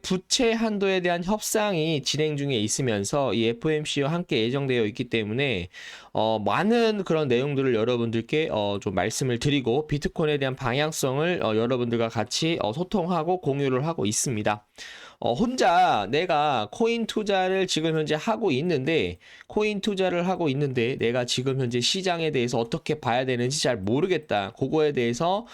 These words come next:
조금 이제 정보를 받고 싶다라고 하시는 분들은, 어, 위에 번호로 여러분들 뭡니까? 매집이라고 연락만 주시게 되시면은 제가,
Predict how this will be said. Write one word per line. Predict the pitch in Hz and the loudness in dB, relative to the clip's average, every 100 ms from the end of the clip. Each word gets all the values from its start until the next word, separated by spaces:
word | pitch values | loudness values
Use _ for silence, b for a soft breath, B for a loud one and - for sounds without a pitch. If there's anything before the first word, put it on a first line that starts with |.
| B B | B B
조금 | - 143 123 | -2 0 0
이제 | 120 | 0
정보를 | - 143 208 233 214 | 0 0 2 2 2
받고 | 170 120 - 143 | 0 -4 -2 -2
싶다라고 | 185 - 117 120 107 110 120 | -2 0 2 2 0 0 0
하시는 | 117 113 113 113 | -2 -2 -2 -2
분들은, | 104 104 151 143 98 B B | -2 0 0 -2 -4 B B
어, | - 104 | -2 -2
위에 | 107 185 190 196 196 | 0 2 2 0 0
번호로 | 165 156 143 185 135 | 0 2 2 0 2
여러분들 | 123 127 117 113 | 2 2 0 0
뭡니까? | 104 110 113 92 - | 0 -2 0 0 2
매집이라고 | 107 120 123 117 117 185 - 117 110 139 165 | 2 2 2 0 0 -2 0 0 0 0 0
연락만 | 107 110 110 139 180 | 2 0 0 -2 -2
주시게 | 123 113 120 113 | -2 0 0 0
되시면은 | 107 98 135 117 104 127 | 0 0 0 0 0 -2
제가, | 131 110 131 156 | -2 0 2 2